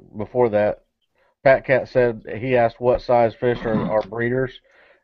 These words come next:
and, uh, Ron's answer is about four pounds or so. I believe that's probably about right.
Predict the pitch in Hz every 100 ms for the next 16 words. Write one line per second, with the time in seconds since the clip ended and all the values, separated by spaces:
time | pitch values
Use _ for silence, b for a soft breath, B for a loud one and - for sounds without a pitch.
0 | b 107 107 107 104 104 101 98 95 120
1 | 131 113 113 110 110 101 107 - 120 110
2 | 117 113 113 101 - 113 107 98 101 101
3 | 95 - _ - 101 95 95 95 98 85
4 | 98 101 98